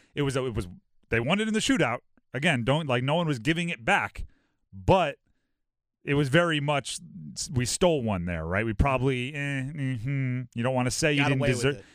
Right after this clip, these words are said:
Speaker 1: you don't wanna say you didn't deserve it, but, mm, mm, you know, body language tells a lot. Last night was kinda the opposite. It's like, yeah, we won in overtime,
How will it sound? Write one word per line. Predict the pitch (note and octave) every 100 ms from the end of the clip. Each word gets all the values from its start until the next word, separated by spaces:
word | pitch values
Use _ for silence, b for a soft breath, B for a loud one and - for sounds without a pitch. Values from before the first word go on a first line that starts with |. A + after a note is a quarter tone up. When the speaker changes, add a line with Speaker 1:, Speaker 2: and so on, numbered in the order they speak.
| B
Speaker 1:
you | C3+
don't | D3+
wanna | D3
say | C3 F3+
you | D#3+
didn't | C#3 C3
deserve | A#2+ B2 A#2+ A2+
it, | A2+
but, | A#2
mm, | C3 C3 B2
mm, | B2 A#2 G#2 G2 G2
you | A2
know, | F#2
body | F#2 B2 A#2+
language | A2+ A2 G#2+ -
tells | C3 G2+
a |
lot. | A#2 C#3+ E2+ b b b b
Last | C3+ D#3+ D#3
night | F#3 E3+
was | B2+
kinda | D3 B2+
the | G#2+
opposite. | A2+ - - -
It's | A#2+
like, | D#3
yeah, | C3
we | B2+ E3
won | F#3+ E3
in | C3
overtime, | D#3 A2+ F#2+ E2